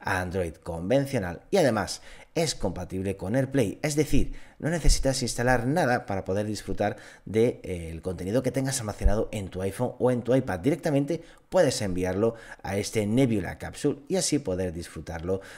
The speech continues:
a toda pantalla. La navegación a través de los menús de este Nebula Capsule se realiza mediante el mando de control remoto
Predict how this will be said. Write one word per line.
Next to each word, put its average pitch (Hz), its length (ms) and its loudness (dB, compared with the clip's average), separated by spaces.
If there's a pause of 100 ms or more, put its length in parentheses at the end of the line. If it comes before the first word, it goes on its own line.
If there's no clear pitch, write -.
(140)
a 95 240 -2
toda 95 260 0
pantalla. - 540 -12 (680)
La 120 140 0
navegación 135 500 4
a 170 60 -2
través 123 340 2
de 110 140 6
los 95 240 2
menús 113 460 2
de 87 120 -6
este 90 220 -4
Nebula 98 420 -2
Capsule 104 320 -2
se 135 140 0
realiza 139 420 2 (320)
mediante 110 680 4
el 82 440 -2
mando 90 280 -2
de 110 120 2
control 98 480 -2
remoto 110 540 2